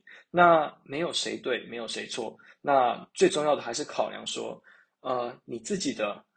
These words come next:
呃，毛利结构上，你能不能去 cover 这段时间你要做，呃，Pride Day deal 它所带来的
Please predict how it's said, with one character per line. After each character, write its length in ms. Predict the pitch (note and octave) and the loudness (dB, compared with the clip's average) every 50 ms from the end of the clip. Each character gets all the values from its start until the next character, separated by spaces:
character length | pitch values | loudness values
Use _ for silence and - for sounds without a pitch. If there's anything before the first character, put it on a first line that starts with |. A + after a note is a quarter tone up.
| _ _ | _ _
呃， 240 | - - A2 A2 A#2 | -12 -10 -10 -10 -8
毛 180 | A#2+ A#2+ A#2 C#3 | -8 -6 -4 -2
利 160 | D#3 F3 D3+ | -2 -2 -2
结 180 | - - A2+ | -2 -2 0
构 140 | A2+ B2 A2+ | 0 0 0
上， 260 | A2 - B2+ A2+ A2 A2 - | 0 0 -2 -2 -2 -6 -10
你 80 | A#2 | -10
能 180 | A2+ A#2+ A#2+ C#3+ | -8 -6 -6 -4
不 80 | D#3 | -2
能 220 | E3 D#3+ C3+ A#2+ A#2+ | -2 -2 -2 -2 -2
去 160 | - - C#3+ - - | -2 -4 -4 -4 -6
cover 640 | - - - C3 B2+ C3 C3 C3+ A#2 G#2+ A2 - _ _ _ _ _ _ _ _ | -10 -2 4 6 6 6 6 4 -2 -2 -4 -10 _ _ _ _ _ _ _ _
这 160 | - - D3+ C#3+ | -6 -2 -2 0
段 180 | - D3+ C#3 | 0 0 -2
时 140 | - - B2 | -2 -2 -4
间 260 | G#2+ - C3 B2 C3 B2+ | -2 -4 -4 -4 -4 -4
你 100 | A2+ A2 | -6 -2
要 160 | A2+ B2+ B2+ | 0 0 0
做， 500 | A#2+ - - C#3+ B2 A#2 A2 A#2 A#2+ - _ _ _ _ | 0 0 0 0 0 0 0 -2 -4 -10 _ _ _ _
呃， 200 | - A#2 A#2 A2+ A2 | -4 -4 -4 -4 -4
Pride 240 | - - C#3 C3 C3+ | -4 -2 0 0 0
Day 280 | - C#3 B2 A2 - - | 2 0 0 0 0 0
deal 300 | E3 D#3 B2+ G#2 F2 - - _ _ _ _ _ _ | 2 2 2 2 0 -4 -12 _ _ _ _ _ _
它 160 | - - C#3 | -6 -4 -4
所 200 | - - - G#2+ - - | -4 -4 -6 -8 -4 2
带 160 | - C3 A2+ | 2 4 4
来 200 | G#2+ G#2 G2+ A2 | 4 0 -4 -4
的 280 | F2+ A2 A2 G#2+ G#2 | -4 -4 -4 -4 -4